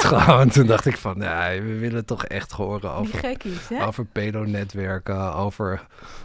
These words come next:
Speaker 1: ondergrondse gangen, over baby's en dat soort dingen." Want dat, dat zijn de echte verhalen.
Speaker 2: Ja, dat zijn de echte ver-,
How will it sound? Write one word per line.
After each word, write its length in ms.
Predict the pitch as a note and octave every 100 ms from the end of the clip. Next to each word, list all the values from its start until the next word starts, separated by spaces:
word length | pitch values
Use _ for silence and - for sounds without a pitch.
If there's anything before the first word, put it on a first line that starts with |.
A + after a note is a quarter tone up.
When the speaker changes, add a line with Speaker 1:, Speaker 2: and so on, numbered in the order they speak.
| - -
Speaker 1:
ondergrondse 640 | A2+ G2+ - G#2 G#2 A2+
gangen, 760 | - F2+ F#2 F#2+ F#2 F#2 C4
over 320 | G#2 G#2+ A#2
baby's 460 | F#2+ F#2 F#2 F#2+ -
en 120 | G2
dat 160 | F2+ F2+
soort 160 | G2+
dingen." 280 | E2+ E2+ D#2+
Want 160 | F#2 F#2+
dat, 400 | G2+ G2+ - - _ _ _ - - _ _
dat 220 | - G2
zijn 140 | - F#2+
de 60 |
echte 240 | D2+ - -
verhalen. 440 | E2 D#2+ F2 F2+ - F#3+
Speaker 2:
Ja, 220 | G#3+ G3
dat 160 | G#3
zijn 160 | - G3
de 60 | F#3+
echte 120 | -
ver-, 100 | G3